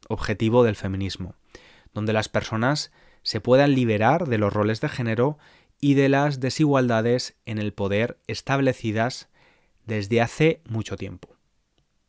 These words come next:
Cuando hablo de liberarse de roles de género, no hablo de que todos los hombres del mundo deberían empezar a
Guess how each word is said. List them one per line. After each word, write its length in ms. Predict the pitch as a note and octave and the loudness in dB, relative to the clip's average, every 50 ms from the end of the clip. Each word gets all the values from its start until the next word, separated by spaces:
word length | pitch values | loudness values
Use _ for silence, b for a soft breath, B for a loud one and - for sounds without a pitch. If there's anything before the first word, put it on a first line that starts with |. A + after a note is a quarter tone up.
| _ _ _ _ _ _ _ _ _ _ _ _ _ _ _ _ _ _ _ _ _ _ _ | _ _ _ _ _ _ _ _ _ _ _ _ _ _ _ _ _ _ _ _ _ _ _
Cuando 300 | A#2 A2+ A2+ A2+ A2 G#2 | 0 0 2 2 2 2
hablo 300 | G#2+ A#2+ C#3 D3 D#3 D#3 | 2 2 2 2 2 2
de 160 | D3+ C#3+ C3 | 2 0 0
liberarse 640 | B2 A#2+ A#2 A2 G#2+ G2+ G2+ A#2+ C#3+ - - C3+ A#2+ | 0 0 0 0 0 0 0 0 -2 -2 -4 -4 -2
de 100 | A2 G#2 | -2 -2
roles 320 | - A2 A2 A2 G#2 F#2+ | 0 0 0 0 0 -2
de 80 | G#2+ A2 | -4 -8
género, 500 | - - B2+ B2 A#2+ G#2 G#2+ B2 D3 B B B B B B B B | -4 -4 0 0 2 2 2 0 0 B B B B B B B B
no 220 | - A#2 B2 C3+ D3 | -4 0 2 4 4
hablo 280 | E3 F3 F3+ D#3+ C#3 | 4 4 4 2 2
de 200 | B2+ B2+ A#2 A2 | 4 2 0 0
que 180 | - A#2 G#2+ G#2 | 2 0 -2 0
todos 300 | - - A#2+ A2+ A2 G#2+ | 0 0 0 0 2 0
los 180 | A2 G#2 - | -2 -2 -2
hombres 340 | A#2+ A2 G#2+ G#2+ G#2+ G#2 G#2 | -4 -2 -2 -2 -2 -4 -2
del 200 | G2+ G#2 G2+ G#2 | -2 -2 -2 -2
mundo 600 | G#2 G#2+ A2+ A#2 A2+ A2 A2 G#2+ G2+ G2 G2 - _ _ _ _ _ | -2 -2 -2 0 0 0 0 2 0 0 -2 -8 _ _ _ _ _
deberían 460 | - A2+ G#2+ G#2+ G2+ G#2+ A2 G#2 G#2 | -4 -2 -2 0 0 0 -2 -2 -2
empezar 460 | G#2 G2+ - G#2 - - G#2+ G#2+ G#2 | -4 -6 -6 -8 -4 -2 -2 0 0
a 260 | G#2 G2+ G2+ G2 b | 0 -2 -2 -4 b